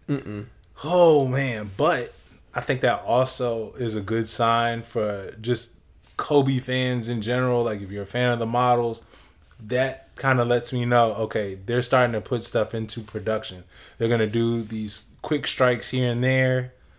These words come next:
Speaker 2: Um, hopefully we do have, like,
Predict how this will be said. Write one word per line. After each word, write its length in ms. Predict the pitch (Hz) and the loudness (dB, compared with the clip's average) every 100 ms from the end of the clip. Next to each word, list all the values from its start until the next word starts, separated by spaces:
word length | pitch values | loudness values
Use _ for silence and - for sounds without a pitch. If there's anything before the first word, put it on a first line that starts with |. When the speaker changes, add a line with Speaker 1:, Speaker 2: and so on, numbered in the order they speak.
| - - - - - - | -20 -20 -20 -20 -20 -8
Speaker 2:
Um, 540 | 110 113 110 104 101 95 | -2 0 2 0 0 0
hopefully 440 | 120 127 135 123 | 0 0 0 -2
we 160 | 113 110 | -2 -6
do 400 | 90 110 117 123 | -6 -6 -4 -2
have, 560 | 127 123 123 120 110 | 4 6 8 6 4
like, 260 | 113 113 | 2 0